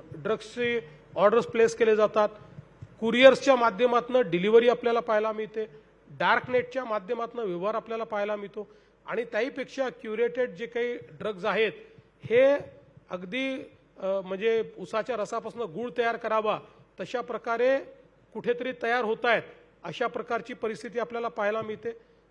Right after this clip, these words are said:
त्यामुळे एक मोठी लढाई लढावी लागेल. एकीकडे एन्फोर्समेंट हे खूप आपल्याला स्ट्रॉंग करावं लागेल, ते तर आम्ही करतोच आहे. आता आपण प्रत्येक पोलीस स्टेशनमध्ये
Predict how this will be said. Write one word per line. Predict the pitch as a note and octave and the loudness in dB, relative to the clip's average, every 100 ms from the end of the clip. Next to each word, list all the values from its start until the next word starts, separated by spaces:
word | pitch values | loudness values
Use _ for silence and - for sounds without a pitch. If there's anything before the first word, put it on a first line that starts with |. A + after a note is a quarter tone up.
| - | -12
त्यामुळे | A3 C#4+ C#4+ | -8 -8 -8
एक | |
मोठी | G#3 G#3+ A3+ C#4 | -6 -6 -4 -2
लढाई | A3 A3 | 0 0
लढावी | G#3 F#3+ F3+ E3 | 0 -2 -2 -6
लागेल. | D3+ G3 - | -8 -10 -10
एकीकडे | F3+ F3+ C4+ B3+ G3+ C3 - - - _ _ - - | -10 -8 -2 0 0 -4 -10 -20 -20 _ _ -20 -10
एन्फोर्समेंट | F3+ G3+ - C#4 C4 C4+ A#3+ - - - - _ _ _ - | -10 -8 -4 -2 -2 -2 -2 -2 -12 -20 -20 _ _ _ -2
हे | B3 B3 | -2 0
खूप | C#4 C#4 C4 | -8 -6 -4
आपल्याला | G#3 B3+ A#3 B3 B3+ C4+ | -4 -2 -2 0 0 -4
स्ट्रॉंग | - G#3+ G#3+ | -8 -4 -4
करावं | A3+ A3 A3 | -4 -6 -4
लागेल, | A3 G#3 A#3+ - - _ _ | -4 -4 -6 -8 -20 _ _
ते | G3 | -8
तर | G3 | -4
आम्ही | A3+ A#3+ | -2 -4
करतोच | A#3+ F#3+ F#3 A#3+ A#3+ | -4 -4 -2 -2 -2
आहे. | B3 - - _ _ - | -6 -8 -20 _ _ -8
आता | F3 - B3+ C#4 - - - | -8 -2 0 0 -2 -8 -6
आपण | F#3 - B3 B3+ | -6 -4 -4 -4
प्रत्येक | - G3+ - - C#4 D4 - | -6 -10 -10 -8 -4 -4 -4
पोलीस | A#3 A#3+ - | -4 -4 -6
स्टेशनमध्ये | B3+ C4+ C4 A#3+ F#3 | -8 -4 -4 -2 -6